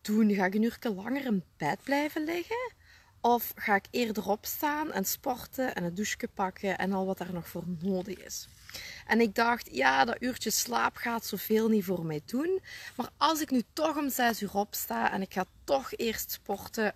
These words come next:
ehm, lekker douchetje pakken, wel, dan is er al heel veel cortisol in mijn lichaam weer, ja, verwerkt, zal ik zeggen. Waardoor dat ik weet dat ik, ehm,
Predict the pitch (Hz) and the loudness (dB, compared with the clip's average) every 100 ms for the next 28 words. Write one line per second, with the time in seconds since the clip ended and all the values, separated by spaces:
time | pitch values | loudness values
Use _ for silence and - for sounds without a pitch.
0 | - 202 190 196 196 208 - _ _ _ | 0 2 4 2 0 -2 -8 _ _ _
1 | _ 208 208 214 208 196 202 - - 208 | _ 2 2 4 0 0 0 -2 -4 -4
2 | 190 196 - - - - 247 247 233 254 | -2 -4 -4 -10 -14 0 6 6 6 4
3 | - 240 202 247 262 262 - 247 220 - | 4 4 6 4 2 -4 -2 -2 -2 -2
4 | 208 - 202 208 254 - 226 220 196 202 | -2 0 2 2 0 -2 2 2 4 2
5 | 220 240 208 208 202 208 190 - - - | 0 0 2 4 2 2 0 -2 -8 -14
6 | - - - - 147 165 240 196 180 196 | -20 -20 -18 -8 -6 -4 -2 0 4 4
7 | 254 - 254 214 - - 202 202 247 240 | 2 -4 -2 -2 -4 0 2 2 0 -2
8 | - 240 214 220 202 - 160 208 269 277 | -2 -2 0 0 -2 -2 -4 0 0 0
9 | - - - - - 247 226 - - 220 | -4 -12 -16 -16 -6 -2 -2 -4 -4 -2
10 | 208 202 196 | 0 0 0